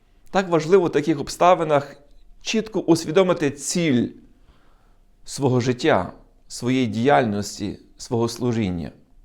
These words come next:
Тобто рух завжди потребує усвідомлення напрямків. І сьогодні маємо подбати про так звані мапи нашої надії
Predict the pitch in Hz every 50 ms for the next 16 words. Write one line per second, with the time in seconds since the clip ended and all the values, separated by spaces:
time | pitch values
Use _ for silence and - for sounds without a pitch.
0 | _ _ _ _ _ - _ _ _ _ - - - 98 - - - 117 120 185
1 | 240 262 - - - - - - 98 98 107 135 147 180 220 220 196 180 185 165
2 | - 131 120 - - 139 165 170 165 156 151 151 147 143 - - - - - -
3 | 175 170 - - - 147 139 123 143 151 151 151 147 139 131 127 123 120 120 117
4 | 117 - - - - - 113 117 107 101 98 - 98 90 87 82 - - 82 67
5 | - - _ _ _ _ _ _ _ _ _ _ _ _ _ _ _ _ _ _
6 | _ _ _ _ _ - - - 131 - - 156 180 214 220 214 196 185 175 170
7 | 175 - - - - _ _ _ - - 165 185 180 180 170 - 147 143 135 139
8 | 147 170 185 190 185 - 175 160 151 - 160 160 160 160 156 147 143 139 165 170
9 | 165 160 156 - - 135 143 151 165 196 214 - - 220 - 170 175 175 180 175
10 | - 180 165 160 165 160 147 135 127 131 156 147 117 92 92 92 82